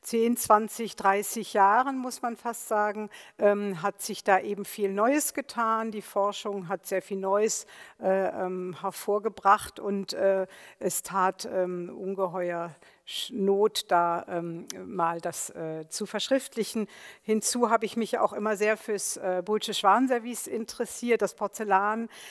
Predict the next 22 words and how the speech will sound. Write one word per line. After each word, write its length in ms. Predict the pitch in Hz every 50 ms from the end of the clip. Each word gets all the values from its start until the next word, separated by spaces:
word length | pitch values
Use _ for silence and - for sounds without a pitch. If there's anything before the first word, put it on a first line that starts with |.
| - - - _
das 240 | - 214 - - 214
Handwerk, 760 | 214 220 233 - - - 220 202 196 196 196 - - - -
die 80 | - -
Kunst 440 | - - - 254 254 - - - 214
der 160 | 202 202 202
Porzellangestaltung, 1200 | - - 226 208 - - 196 196 190 208 226 226 226 - - - 208 208 202 196 - 214 214
die 100 | 196 214 208
ja 200 | 208 196 190 175 - - - - - - -
fast 400 | - - 220 214 185 - - -
nirgendwo 580 | 220 208 208 220 208 226 - - 233 220 226 226
so 180 | 196 214 208
schön, 560 | 208 - - 226 214 220 220 220 226 226 214
äh, 260 | - 226 208 208 208 202
z-, 260 | - - - - -
einzusehen 640 | 190 190 208 208 - 240 208 - 208 208 208 208
ist 300 | - 214 202 - - -
wie 140 | 208 208 202
in 160 | 202 196 196
der 260 | 196 190 190 185 185
Porzellanmanufaktur 1080 | 175 - 196 190 - - 202 185 180 202 208 208 214 214 - - 202 - - - 202 190
Meißen, 500 | 185 180 185 196 233 226 - - 240 202
woher 440 | 208 196 180 180 208 196 196 196